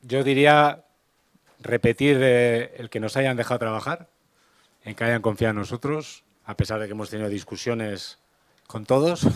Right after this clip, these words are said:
<laughs> pero creo que es lo normal. Y creo que el ambiente de trabajo ha sido un buen ambiente de trabajo. Siempre habrá alguien que, que igual no ha estado de acuerdo con nosotros, pero creo que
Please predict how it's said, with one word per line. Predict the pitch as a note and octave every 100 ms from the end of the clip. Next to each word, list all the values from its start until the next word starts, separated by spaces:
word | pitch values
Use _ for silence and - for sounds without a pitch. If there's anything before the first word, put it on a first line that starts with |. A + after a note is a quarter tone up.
| - - -
<laughs> | - - _
pero | - G#2 G#2
creo | B2 B2+
que | B2+
es |
lo | A#2+
normal. | A#2 A2+ C#3+ E3 D#3 _ _ _ _ _ _ _ _ _ _ _ _
Y | A#2+ A#2
creo | C#3+ D3+
que |
el | C#3+
ambiente | C3+ C#3 C#3
de | C3+
trabajo | C3 C#3 C3
ha | B2
sido | B2
un | A#2+
buen | B2
ambiente | A2+ A#2+ A#2
de | G#2+
trabajo. | G#2 A2 A2 G#2
Siempre | A#2+ A2+
habrá | A2+ A2+ B2
alguien | B2+ B2
que, | B2 A#2 G#2+ - _ _
que | A#2+
igual | A#2 B2+
no |
ha | B2+
estado | - A#2+
de |
acuerdo | A#2 A#2+ A#2
con | A2+ A2+
nosotros, | A2+ B2 C#3+ D3+ - - - _ _
pero | A#2+ A#2 A#2
creo | B2 B2
que | C3+ C3+ C3+ C3+